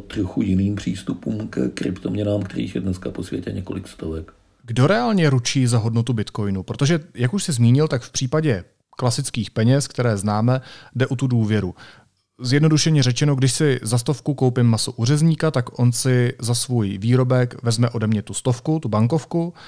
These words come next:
Speaker 2: a věří tomu, že ji využije, až si sám půjde něco koupit, nebo až si půjde koupit třeba nějakou službu, vymění tu stovku třeba za nový účes u kadeřníka. A věřit tomu může proto, protože tomu věříme i my všichni ostatní.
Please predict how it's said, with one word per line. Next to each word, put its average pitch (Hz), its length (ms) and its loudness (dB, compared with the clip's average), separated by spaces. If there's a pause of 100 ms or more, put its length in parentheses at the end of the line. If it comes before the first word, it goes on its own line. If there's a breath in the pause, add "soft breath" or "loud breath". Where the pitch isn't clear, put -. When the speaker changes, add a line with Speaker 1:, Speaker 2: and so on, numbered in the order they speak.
(280 loud breath)
Speaker 2:
a 104 100 -4
věří 165 300 4
tomu, 156 220 4
že 143 80 2
ji 127 100 4
využije, 143 500 2
až 123 160 -2
si 127 100 -4
sám 120 260 2
půjde 120 180 2
něco 113 220 0
koupit, 107 380 -4
nebo 101 160 -4
až 101 100 -4
si - 80 -6
půjde 113 160 -4
koupit 113 240 -2
třeba 107 220 0
nějakou 104 320 -2
službu, 110 360 0
vymění 120 400 6
tu 120 80 -4
stovku 117 360 -4
třeba 104 240 -4
za 101 340 -2 (220)
nový 117 300 2
účes 117 460 -2 (140)
u - 40 -20
kadeřníka. 110 580 0 (640 loud breath)
A 113 400 0 (160)
věřit 151 400 2
tomu 156 220 2
může 139 300 2
proto, 165 580 0 (400 soft breath)
protože 165 320 2
tomu 165 200 2
věříme 147 360 4
i 147 100 0
my 135 120 4
všichni 127 320 -6
ostatní. 92 640 -6